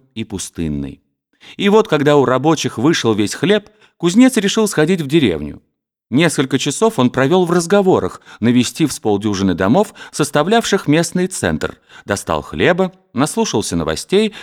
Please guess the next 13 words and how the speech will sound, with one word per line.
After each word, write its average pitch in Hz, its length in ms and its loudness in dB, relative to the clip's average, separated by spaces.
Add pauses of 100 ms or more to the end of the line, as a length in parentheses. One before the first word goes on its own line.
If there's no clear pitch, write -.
(180)
и 143 100 2
заразился 107 600 0
страхом, 151 720 -2
царившим 92 580 -4
в 87 40 -4
деревне. 76 520 -6 (640)
Ещё 113 300 -2
до 113 140 0
наступления 95 680 -2
темноты 98 560 -4 (300)
он 117 140 0
отправился 139 600 0
домой. 131 420 0